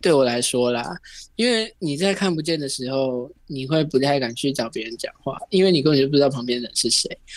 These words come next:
所以你心里面会有很多有，有的没的小九九，那你就会想一堆东西。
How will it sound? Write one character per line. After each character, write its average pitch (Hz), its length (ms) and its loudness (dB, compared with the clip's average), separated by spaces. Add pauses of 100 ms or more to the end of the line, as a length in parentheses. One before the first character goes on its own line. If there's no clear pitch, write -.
(200)
所 180 160 2
以 185 60 4
你 151 120 4
心 151 200 0
里 131 80 0
面 143 200 0
会 151 100 2
有 139 80 4
很 131 180 -4
多 131 340 4 (100)
有， 127 240 0 (100)
有 131 140 2
的 120 120 -4
没 120 180 -10
的 131 100 0
小 120 180 -4
九 107 200 -12
九， - 140 -16 (520)
那 175 140 2
你 160 60 0
就 165 80 4
会 175 100 6
想 127 240 -4
一 135 60 -10
堆 127 180 -2
东 120 100 -8 (120)
西。 - 220 -10